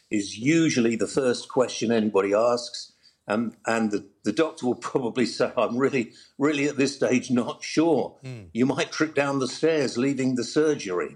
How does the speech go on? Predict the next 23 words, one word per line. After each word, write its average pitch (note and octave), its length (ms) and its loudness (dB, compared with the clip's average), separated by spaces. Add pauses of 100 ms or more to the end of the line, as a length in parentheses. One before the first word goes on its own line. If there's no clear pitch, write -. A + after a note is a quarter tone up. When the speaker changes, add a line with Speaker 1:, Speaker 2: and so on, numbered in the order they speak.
Speaker 2:
Yeah. A2+ 220 -10 (500)
Speaker 1:
Um, B2+ 320 2 (160)
and D3+ 160 0
you C#3+ 120 -2
make C3+ 200 0
a C#3 60 -4
bit - 240 -4 (120)
of A2 180 -2
a, A#2 200 0
a G#2+ 100 -2
joke G#2 340 0
about F#2 180 -2
it. F#2+ 60 -8
You A2 100 -2
have D3+ 320 -4
to C#3 100 -2
think A#2+ 260 -4
about G#2+ 280 0
it G#2+ 100 -6
in G#2+ 240 -2
that G2+ 340 -4
term. F2 560 -2
Speaker 2:
Mm. G#2 280 -14